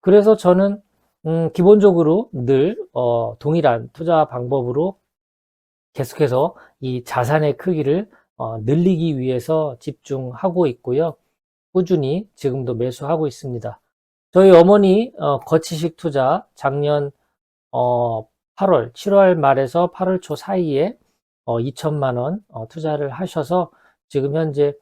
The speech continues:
음, 한 십오 프로 정도 그렇게 수익이 난 상태고요. 어, 그것도 오 년 투자할 목-,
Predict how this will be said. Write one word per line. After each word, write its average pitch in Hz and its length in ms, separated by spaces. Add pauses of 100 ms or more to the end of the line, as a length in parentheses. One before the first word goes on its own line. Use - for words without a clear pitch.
(500)
음, 139 440
한 143 180
십오 214 320
프로 175 240
정도 151 560
그렇게 123 340
수익이 160 640
난 120 380
상태고요. 151 680 (500)
어, 120 120
그것도 151 540 (220)
오 147 140
년 165 380 (100)
투자할 151 460
목-, 120 200